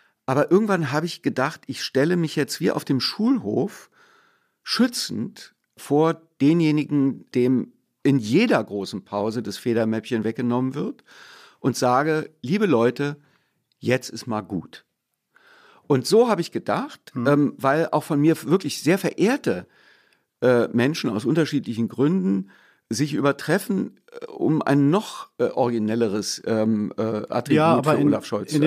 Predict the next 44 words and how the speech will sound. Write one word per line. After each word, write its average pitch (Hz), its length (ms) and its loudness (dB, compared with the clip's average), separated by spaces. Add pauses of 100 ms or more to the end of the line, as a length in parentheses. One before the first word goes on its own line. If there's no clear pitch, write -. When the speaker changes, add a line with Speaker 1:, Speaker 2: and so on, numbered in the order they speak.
Speaker 1:
erfinden. 139 60 2
Speaker 2:
Medien 160 300 4
geht 143 120 0
es 139 100 -2
ja 139 100 0
auch 110 60 -4
sehr 135 180 2
schnell 123 280 -2
mit 120 160 0
Stimmungswandel 143 1300 0
und 110 200 -6
Stimmungsschwankungen. 131 1000 -2
Also 107 200 -2
wer 104 140 -2
heute 117 260 0
irgendwie 113 200 -4
verdammt 113 340 -2
wird, 120 120 -10
kann 110 140 -2
morgen 107 260 -2
ganz 104 180 -6
oben 123 240 -4
sein 123 240 0
und 98 80 -4
umgekehrt. 135 640 0 (420)
Jetzt - 120 -2
hatten 135 240 2
wir, 123 260 4
hatten 110 180 -6
wir 123 80 2
jetzt 120 180 0
in 120 100 0
diesen 110 220 -4
Tagen 117 300 2
gerade 117 300 -2
eine 110 180 -2
Regierungserklärung 127 640 -2
von 120 120 -2
Olaf 120 260 -4
Scholz 120 280 -2
und 110 80 -4
die 113 60 -2
Resonanz 110 640 2
darauf 131 580 -2